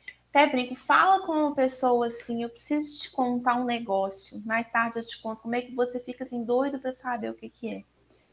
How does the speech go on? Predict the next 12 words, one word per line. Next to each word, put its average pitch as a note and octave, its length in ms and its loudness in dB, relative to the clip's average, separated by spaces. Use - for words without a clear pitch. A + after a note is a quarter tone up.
O A#3+ 60 -6
ser C4+ 200 2
humano, C4 240 4
ele C#4+ 160 2
tem E4+ 480 2
em A#3 200 -2
si - 280 0
esse B3+ 220 0
desejo A#3+ 500 2
muito C4+ 300 -2
grande A#3+ 680 0
de G#3+ 560 -8